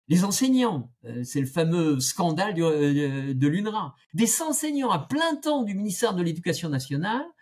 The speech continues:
euh, euh, de Gaza ont été mis en congé dans les dix jours précédant le massacre du sept octobre pour s'entraîner militairement. Ils appartenaient tous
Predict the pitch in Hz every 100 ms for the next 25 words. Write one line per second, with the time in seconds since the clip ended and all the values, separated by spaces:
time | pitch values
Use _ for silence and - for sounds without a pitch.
0 | _ _ - 147 147 139 131 127 127 135
1 | 139 190 262 311 311 _ _ 180 220 277
2 | 285 254 214 - 302 302 247 262 214 190
3 | 175 190 285 302 262 220 190 214 202 185
4 | 170 175 131 131 156 214 214 302 311 -
5 | - 208 180 196 254 247 208 202 185 143
6 | 127 _ _ _ _ - 240 254 262 240
7 | - 220 285 - - 392 392 - - -